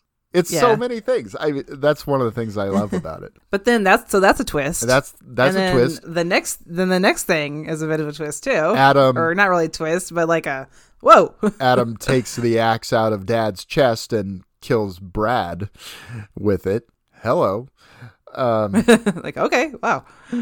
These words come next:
Speaker 1: and then, you know, when they're
Speaker 2: And they're,
Speaker 1: w-
Speaker 2: they're burying
Speaker 1: Yes, when they're
Speaker 2: they're burying
Speaker 1: burying
Speaker 2: both
Speaker 1: the
Speaker 2: of them.
Speaker 1: body. I love this part.
Speaker 2: They were burying both of them in the rose garden,
Speaker 1: It's like,
Speaker 2: right?
Speaker 1: "Adam, if you destroy
Speaker 2: <laughs>
Speaker 1: me,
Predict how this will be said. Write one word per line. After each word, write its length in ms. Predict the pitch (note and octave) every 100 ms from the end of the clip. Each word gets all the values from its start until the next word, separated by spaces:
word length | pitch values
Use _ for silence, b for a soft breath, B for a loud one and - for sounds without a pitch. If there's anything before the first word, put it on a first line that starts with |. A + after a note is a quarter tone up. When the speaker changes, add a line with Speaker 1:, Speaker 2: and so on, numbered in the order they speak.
| B B -
Speaker 1:
and 160 | C3+
then, 260 | E3 F#3 E3
you 120 | D3
know, 80 | C#3+
when 180 | C#3 C#3+
they're 200 | C#3+ C3
Speaker 2:
And 100 | -
they're, 80 | C#3+
Speaker 1:
w- 180 | -
Speaker 2:
they're 180 | E3 F#3
burying 680 | E3+ F#3+ G#3+ A3 G#3 G3 F3
Speaker 1:
Yes, 320 | C#3 E3+ C3+
when 100 | C#3+
they're 100 | C#3
Speaker 2:
they're 200 | C3+ D3+
burying 220 | D3+ F3 F3
Speaker 1:
burying 60 |
Speaker 2:
both 60 | A3+
Speaker 1:
the 60 | D3+
Speaker 2:
of 60 |
them. 120 | G#3 -
Speaker 1:
body. 360 | D3 C#3 A#2+
I 100 | A2+
love 320 | B2+ C#3 C#3
this 180 | C3 B2
part. 420 | - C3 A2 G#2+
Speaker 2:
They 100 | F#3
were 120 | G3 G3+
burying 320 | G#3+ C4 C#4
both 180 | C#4 C#4
of 160 | A#3+
them 220 | C4+ C4
in 80 | B3
the 100 | A#3
rose 320 | G#3+ G#3+ G#3
garden, 380 | F#3+ D#3+ C#3+ C#3+
Speaker 1:
It's 80 | C#3
like, 80 | D#3+
Speaker 2:
right? 340 | E3 F#3 - b b b b
Speaker 1:
"Adam, 300 | G#2 G#2+ G#2+
if 140 | G#2 -
you 100 | A2
destroy 500 | G2+ - - A2+ G#2+
Speaker 2:
<laughs> 40 | G#2
Speaker 1:
me, 260 | G#2+ G#2+